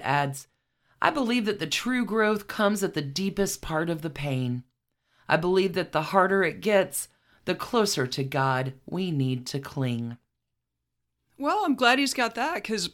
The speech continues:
Speaker 2: his wife's probably gonna be out after about three years, and, you know, who knows what she may encounter.
Speaker 1: There's probably a lot of time to study the Bible in prison.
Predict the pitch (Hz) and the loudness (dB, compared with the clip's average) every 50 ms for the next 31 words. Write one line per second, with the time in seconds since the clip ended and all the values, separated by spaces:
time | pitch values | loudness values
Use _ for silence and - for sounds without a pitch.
0 | - - 208 214 220 190 202 196 202 277 - - - 208 185 185 180 180 180 175 | -10 -6 -6 -4 -4 -2 0 0 0 0 0 0 2 2 2 4 2 0 0 0
1 | 175 175 175 170 175 175 - 190 175 165 - - - 190 175 165 185 208 208 196 | 0 0 0 -2 -4 -4 -6 -6 -6 -6 -6 -6 -6 -6 -4 -4 -4 -4 -6 -4
2 | - - - - 170 170 165 165 170 170 - - - - - _ _ _ - - | -4 -4 -4 -4 -4 -4 -2 -2 -4 -4 -6 -8 -10 -12 -14 _ _ _ -20 -16
3 | - - - - - - - - - - 190 196 185 170 170 - _ _ _ _ | -10 -8 -8 -8 -8 -12 -18 -18 -12 -10 -8 -6 -6 -8 -10 -14 _ _ _ _
4 | _ _ _ _ _ _ _ _ _ _ _ _ _ _ _ _ _ _ _ _ | _ _ _ _ _ _ _ _ _ _ _ _ _ _ _ _ _ _ _ _
5 | - 202 196 185 196 208 180 151 147 - - - - - - 170 - - - - | -4 -4 -2 0 0 -2 -2 -2 -4 -4 -6 -8 -12 -12 -10 -10 -8 -6 -6 -6
6 | 175 165 160 156 151 147 151 - - 170 160 160 160 156 156 160 151 - _ _ | -4 -4 -4 -2 -2 -4 -4 -6 -6 -8 -6 -6 -6 -6 -6 -8 -12 -18 _ _
7 | _ _ _ _ _ - 302 370 349 - 330 381 392 440 440 415 330 277 269 269 | _ _ _ _ _ -4 -4 -4 0 2 2 4 4 4 2 4 4 6 6 4
8 | 262 262 247 240 240 233 233 226 - - 196 202 214 247 240 233 202 185 185 226 | 4 2 2 2 2 2 0 -2 -2 0 0 0 0 0 -2 0 2 2 2 2
9 | - 392 381 262 175 143 - 147 131 127 - 135 131 131 135 - | 2 0 -2 -2 -2 -2 -2 -2 -2 -2 -2 -2 -2 -4 -6 -10